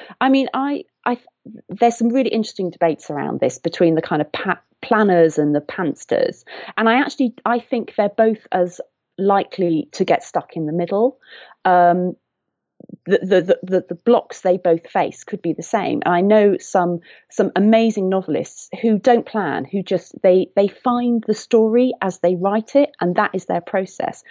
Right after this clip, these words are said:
But they don't necessarily procrastinate. It's just that is their writing process for, for finding the story. And, you know, you will hear novelists talk about just writing, you know, three or four hundred thousand words to be able to get seventy to eighty for a novel,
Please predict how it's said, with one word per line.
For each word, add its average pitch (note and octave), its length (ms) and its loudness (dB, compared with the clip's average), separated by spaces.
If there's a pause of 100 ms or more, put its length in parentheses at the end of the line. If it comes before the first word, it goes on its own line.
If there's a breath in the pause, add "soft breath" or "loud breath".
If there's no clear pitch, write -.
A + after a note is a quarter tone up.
(200 loud breath)
But - 120 4
they A3 120 4
don't A#3 280 2
necessarily F3+ 560 -4
procrastinate. - 800 -10 (260 loud breath)
It's - 160 0
just - 240 -2
that F#3 240 -2
is F#3 140 2
their D#3+ 140 2
writing D#3 340 -2
process - 420 -4
for, F3+ 120 0 (220)
for - 180 -2
finding F3 520 0
the D#3+ 80 2
story. D#3+ 640 2 (280 loud breath)
And, F3 300 -2 (100)
you G#3+ 160 0
know, E3+ 100 0
you D#3+ 240 -2
will F#3+ 200 2
hear F3 180 0
novelists D#3 400 -4
talk D#3+ 240 -2
about C#3 360 -2 (420 loud breath)
just G3+ 240 -2
writing, F#3+ 760 2 (300 soft breath)
you G#3 120 2
know, C3 160 2 (100)
three - 260 2
or F#3+ 60 4
four G#3+ 280 2
hundred A3+ 440 -2
thousand C#3 480 -6
words C#3 360 2
to - 120 -6
be F3 160 0
able E3 240 2
to - 120 -10
get - 320 -2
seventy D3+ 360 -4
to - 140 -10
eighty C#3 360 -4
for D3 240 -4
a C#3 60 2
novel, - 480 2